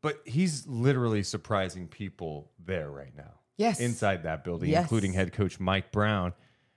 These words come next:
Speaker 1: Colby was awesome tonight. Um, what jumped out to you? You had a unique seat tonight, too.
Speaker 2: I
Speaker 1: Morgan
Speaker 2: did.
Speaker 1: sat at the scorer's table courtside in the second row near the Kings bench. So
Speaker 2: Yeah.
Speaker 1: you got to sit and just watch the game.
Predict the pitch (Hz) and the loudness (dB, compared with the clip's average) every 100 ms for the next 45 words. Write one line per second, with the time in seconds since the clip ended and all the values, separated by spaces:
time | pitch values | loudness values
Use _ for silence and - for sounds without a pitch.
0 | _ - 202 262 240 220 233 233 220 175 | _ 4 6 4 4 4 2 -2 0 2
1 | 113 92 131 135 139 131 127 117 123 185 | 0 -2 -2 0 2 0 -6 -8 -4 -2
2 | 147 190 160 156 151 - 143 139 135 160 | -2 -2 0 -2 -2 -4 0 2 2 2
3 | 226 175 151 151 - - 202 - 98 76 | 0 -2 -2 -2 -4 -6 -6 -4 -4 -4
4 | - 143 220 311 320 - 170 156 135 285 | -2 2 6 6 6 6 4 2 0 2
5 | 494 698 640 311 226 202 143 - 127 127 | 6 6 6 4 4 4 4 4 2 2
6 | 120 104 - 143 156 147 - 135 127 107 | -2 -4 -2 0 0 -2 -2 -2 0 0
7 | - - 139 143 - 110 107 - 123 110 | -2 -4 -4 -2 0 2 0 -2 -2 -2
8 | - 131 110 101 123 117 104 107 123 135 | 0 0 0 0 2 2 0 2 4 4
9 | 135 117 - 117 98 90 82 82 104 - | 2 0 0 -2 -2 -2 0 0 -2 2
10 | 208 196 160 117 127 117 107 - 113 95 | 2 4 0 -2 2 2 2 -2 -6 -6
11 | 101 107 110 113 - 101 98 101 107 | -8 0 0 0 -4 -4 0 0 -2